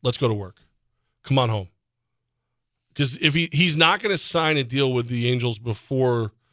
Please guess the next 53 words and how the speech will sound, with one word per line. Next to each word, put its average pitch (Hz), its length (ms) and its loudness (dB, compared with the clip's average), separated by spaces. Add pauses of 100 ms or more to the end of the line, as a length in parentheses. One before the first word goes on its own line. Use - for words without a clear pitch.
(520)
before 127 400 2
the 117 100 -8
season's 107 380 -4
over. 92 220 -10 (120)
He's 131 200 0
gonna 151 200 4
test 131 260 -2
free 107 160 -8
agency. 90 420 -20 (880)
Well, 277 120 2
test - 240 0
free 180 160 2
agency 170 340 -2
from 160 160 0
another 151 220 2
team 143 340 0
and 135 160 -2
then 135 100 0
come 123 140 0
home. 110 200 -2 (640)
We're 147 100 4
gonna 180 140 6
pay 175 180 4
you 165 60 4
the 151 80 0
most 151 240 2
anyway. 120 440 -2 (180)
<laughs> - 180 -12
You're 147 160 4
not 170 140 6
giving 180 140 2
me 175 60 4
a 156 60 2
hometown 147 340 0
discount. 123 480 -4 (560)
I'll 131 80 2
be 165 120 4
honest 180 300 2
with 123 120 -2
you. 117 140 -8 (200)
Hey, 175 120 4
there's, 139 360 -2
there's 123 160 -6
six - 300 -4
hundred 175 260 -2
fifty 180 500 -4
million 160 500 2
reasons 165 320 0
why 123 100 0
you 131 80 -4
should 131 160 -12
come 135 120 -2
back 131 320 -2